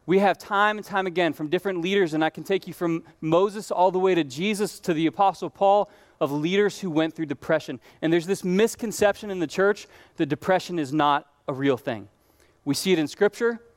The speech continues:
We see it in our life when we're honest. We definitely see it in the life of other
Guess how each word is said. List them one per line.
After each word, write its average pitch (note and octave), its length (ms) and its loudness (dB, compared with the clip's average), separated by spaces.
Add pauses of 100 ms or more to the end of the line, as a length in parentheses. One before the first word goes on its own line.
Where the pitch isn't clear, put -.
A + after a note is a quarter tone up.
(180)
We C#3+ 100 0
see G3+ 240 0
it F#3 80 6
in E3 100 0
our C#3 120 0
life D3+ 320 2
when E3 100 -6
we're C#3+ 100 -4
honest. D#3+ 520 -2 (260)
We D#3 100 0
definitely F3 380 0
see G3 140 -4
it - 20 4
in E3 60 2
the D3+ 60 2
life C#3+ 320 0
of D3+ 220 -12
other F3+ 400 0